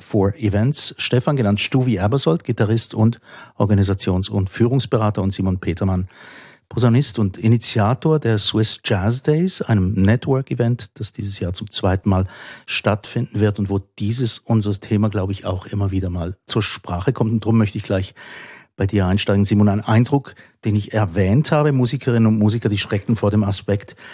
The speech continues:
ihrer Arbeit zurück, damit, sagen wir mal, Verwaltung mit Papierkram zu tun hat. Stimmt dieser Eindruck?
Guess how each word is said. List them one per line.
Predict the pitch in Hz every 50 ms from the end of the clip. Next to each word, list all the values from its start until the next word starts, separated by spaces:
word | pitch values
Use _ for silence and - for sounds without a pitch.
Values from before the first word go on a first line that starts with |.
| - _ -
ihrer | 110 107
Arbeit | 98 95 98 101 101 98
zurück, | - - 104 104 101 -
damit, | - 95 95 101 98 - - _ _ _ _ _ _ _ _ _ _ _ _
sagen | - - 110 107
wir | 113 110
mal, | 110 107 101
Verwaltung | - - 104 92 101 92 95 101 - 117 98
mit | 98 95 -
Papierkram | - 101 - 117 104 104 98 - 104 92 92
zu | - -
tun | 92 - 95 87 90
hat. | 90 90
Stimmt | - 135 151 180 -
dieser | 214 165 180 175
Eindruck? | 170 170 160 - - - - _